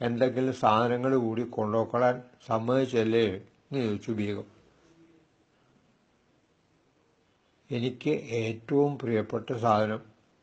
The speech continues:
എൻ്റെ ചക്രവർത്തി തന്നെയാണ്.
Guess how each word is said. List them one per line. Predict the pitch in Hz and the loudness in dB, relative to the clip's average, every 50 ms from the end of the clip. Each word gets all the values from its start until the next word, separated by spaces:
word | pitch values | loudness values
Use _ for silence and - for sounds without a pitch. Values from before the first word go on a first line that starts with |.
| _ _ _ _ _ _ _ _ _ _ _ _ _ _ _ _ _ _ _ _ _ _ _ _ _ _ _ _ _ _ _ _ _ _ _ _ _ _ _ _ _ _ _ _ _ _ _ _ _ | _ _ _ _ _ _ _ _ _ _ _ _ _ _ _ _ _ _ _ _ _ _ _ _ _ _ _ _ _ _ _ _ _ _ _ _ _ _ _ _ _ _ _ _ _ _ _ _ _
എൻ്റെ | - 123 117 117 120 | -4 -4 -2 -2 -2
ചക്രവർത്തി | 117 - 117 110 - - 113 120 123 120 120 120 135 123 113 | 0 2 0 0 2 0 0 2 2 0 0 0 2 2 2
തന്നെയാണ്. | 107 101 95 92 90 | 0 -2 -6 -8 -12